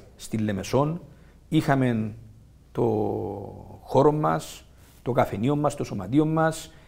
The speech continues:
Είχαμε τα λεωφορεία τότε, φεύγαμε από ώρα δέκα πρωί, ήταν μόνο Κυριακή τα παιχνίδια. Ε, οργανωμένα, πηγαίναμε, αλλά ήταν άλλες εποχές. Πολύ διαφορετικές. Ε, τα επίπεδα της βίας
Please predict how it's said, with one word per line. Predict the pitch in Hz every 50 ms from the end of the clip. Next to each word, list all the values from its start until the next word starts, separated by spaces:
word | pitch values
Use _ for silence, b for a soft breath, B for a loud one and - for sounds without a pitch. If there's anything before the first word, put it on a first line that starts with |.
| b b
Είχαμε | - 151 - 165 151 156 156
τα | 151 156 151
λεωφορεία | 151 139 - - 127 127 151 156 143
τότε, | 131 127 117
φεύγαμε | 120 131 139 143 139
από | 131 120 127
ώρα | 143 139
δέκα | 131 143 143 147 143
πρωί, | 143 - 123 123
ήταν | 127 139 135
μόνο | 135 151 151 151
Κυριακή | 139 151 139 123 123 147 143
τα | 135 120
παιχνίδια. | 107 104 98 92 92 92 82 - - - - - - - - - - - - - - - - - - b b b b b b - -
Ε, | - -
οργανωμένα, | 127 123 113 113 113 113 113 110 127 143 156 160 165 165 170 - - 131
πηγαίναμε, | 123 120 127 143 151 160 165 160 160 165 165 175 180 180 B B B B
αλλά | 139 - 123
ήταν | 127 127 127
άλλες | 139 147 143 127 - -
εποχές. | 101 - - - - - - - - - - - - -
Πολύ | - 113 117 131
διαφορετικές. | 135 147 143 131 - - 143 131 135 143 143 143 147 143 - - - - B B B B B B B B B B B -
Ε, | - 123 120 120 117 113 113 113 113 110 - - - - - - - - - - - - -
τα | - 127
επίπεδα | 110 123 147 139 156 147 156 147
της | 135 113 110 120
βίας | 113 135 143 139 131 135 131 - - - -